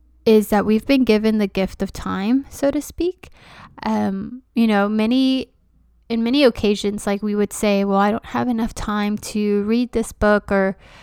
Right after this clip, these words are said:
really dig deep into the word or really spend quiet time with God or, you know, talk to my friend over the phone," or whatever it is. But now it's kinda like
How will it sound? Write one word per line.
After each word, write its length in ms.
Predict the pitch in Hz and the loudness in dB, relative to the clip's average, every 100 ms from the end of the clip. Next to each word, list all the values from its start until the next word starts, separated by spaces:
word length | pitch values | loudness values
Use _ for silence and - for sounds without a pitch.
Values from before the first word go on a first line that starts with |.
| - | -6
really 320 | 220 233 254 233 | 0 4 4 2
dig 280 | 226 214 | 2 0
deep 260 | - 220 214 | -2 -4 -2
into 240 | 208 - | -6 -4
the 140 | 208 202 | -4 -2
word 380 | 196 196 196 190 | 2 2 2 0
or 120 | 196 | 0
really 260 | 220 247 | 0 0
spend 380 | 247 - 220 220 | -2 -2 -2 -2
quiet 360 | - 208 202 190 | 2 2 2 0
time 280 | - 196 196 | -2 -2 -2
with 180 | 196 | -4
God 320 | - 190 190 190 | -2 2 2 2
or, 280 | 190 185 - - - - | 0 0 -6 -18 -20 -8
you 100 | 202 | -4
know, 140 | 202 | -4
talk 400 | - - 226 247 | -4 -2 0 -2
to 540 | - 247 226 220 208 - | -2 0 2 2 -2 -4
my 220 | 214 214 | -4 -4
friend 500 | - 214 214 214 208 | -2 -2 0 2 0
over 200 | 202 202 | -2 -4
the 60 | 196 | -4
phone," 380 | - 202 196 | 0 2 2
or 140 | 196 190 | 0 0
whatever 520 | 214 226 226 247 277 | 2 4 4 2 2
it 160 | 240 196 | 2 2
is. 380 | 190 185 - - - - - _ | 0 -2 -8 -18 -20 -20 -20 _
But 180 | 220 214 | -2 0
now 460 | 214 214 269 311 240 | 0 0 2 4 4
it's 160 | 220 | 0
kinda 360 | - 233 226 220 | -2 0 2 2
like 420 | 220 214 202 - | 2 0 -4 -10